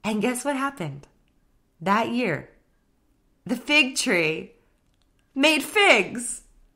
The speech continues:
grew some figs. What do you know? The fig tree grew figs because she accepted and loved it exactly as it was, and she wasn't trying to force it to be anything other than it was. And I just love that story so much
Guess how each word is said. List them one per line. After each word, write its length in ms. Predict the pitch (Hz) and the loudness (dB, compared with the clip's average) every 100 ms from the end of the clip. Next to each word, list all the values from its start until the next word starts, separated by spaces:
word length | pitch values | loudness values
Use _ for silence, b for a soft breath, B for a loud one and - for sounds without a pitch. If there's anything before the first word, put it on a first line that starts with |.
| _ _ _ _ - | _ _ _ _ -6
grew 340 | 302 381 427 | 4 8 8
some 280 | 427 392 349 | 6 0 -2
figs. 680 | 427 480 453 214 180 208 - | 2 2 4 2 -2 -8 -8
What 200 | 254 330 | 0 4
do 60 | 370 | 6
you 160 | 392 415 | 6 4
know? 520 | 440 359 185 175 202 b b b b b b b b | 2 2 0 -4 -10 b b b b b b b b
The 80 | 240 | -14
fig 320 | 240 320 302 | -8 -4 -4
tree 200 | - 330 | -4 -6
grew 200 | 240 254 | -4 -6
figs 340 | 247 233 226 202 | -6 -6 -6 -6
because 300 | 202 208 202 | -8 -8 -6
she 100 | 196 | -8
accepted 520 | - - 196 - 202 | -8 -6 -6 -4 -8
and 140 | 185 | -6
loved 260 | 151 151 156 | -6 -6 -6
it 300 | 170 - - _ _ _ _ _ | -8 -8 -16 _ _ _ _ _
exactly 560 | - 147 143 143 147 143 | -14 -6 -4 -4 -4 -6
as 80 | 143 | -6
it 120 | - | -6
was, 400 | 131 113 147 - | -6 -6 -8 -12
and 120 | 147 | -10
she 100 | 170 | -8
wasn't 380 | 139 147 147 143 | -4 -4 -4 -10
trying 240 | 156 143 | -10 -10
to 100 | 143 | -10
force 400 | 147 - 143 139 | -12 -8 -6 -6
it 160 | 139 - | -10 -10
to 80 | 143 | -10
be 180 | 139 - | -10 -8
anything 360 | 143 147 139 | -6 -6 -8
other 180 | 123 127 | -10 -10
than 140 | 123 | -10
it 80 | - | -10
was. 220 | - - | -8 -10
And 100 | - | -8
I 60 | 147 | -8
just 120 | 190 | -8
love 260 | 185 139 135 | -6 -4 -4
that 200 | 151 - | -8 -8
story 320 | - 139 151 | -8 -8 -8
so 220 | 147 139 | -4 -4
much 440 | 147 139 202 - | -2 -4 -6 -12